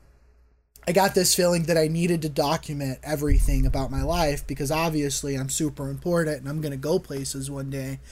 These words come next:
When in the reality is, it's like a lot of the, the quote documenting that I did on the come up, this podcast,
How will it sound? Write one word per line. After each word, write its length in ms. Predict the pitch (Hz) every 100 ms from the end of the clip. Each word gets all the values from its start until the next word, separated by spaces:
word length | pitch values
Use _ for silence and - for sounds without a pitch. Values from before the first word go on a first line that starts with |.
| - - -
When 120 | 320
in 120 | 285
the 80 | 220
reality 640 | 202 208 208 190 170 156
is, 260 | 156 147 165
it's 200 | 156 165
like 300 | 147 139 - - - -
a 80 | 143
lot 280 | 160 156 180
of 120 | 160
the, 160 | 151 151
the 300 | 135 139 131 135 - -
quote 380 | - 185 175 143
documenting 680 | 156 156 - 165 147 143 139
that 120 | 131
I 100 | 127
did 480 | 131 180 170 139 139 -
on 380 | 160 151 147 135
the 80 | 131
come 260 | - 214 190
up, 280 | 170 165 - - - - -
this 240 | 160 165
podcast, 920 | - 160 151 139 151 143 143 135 -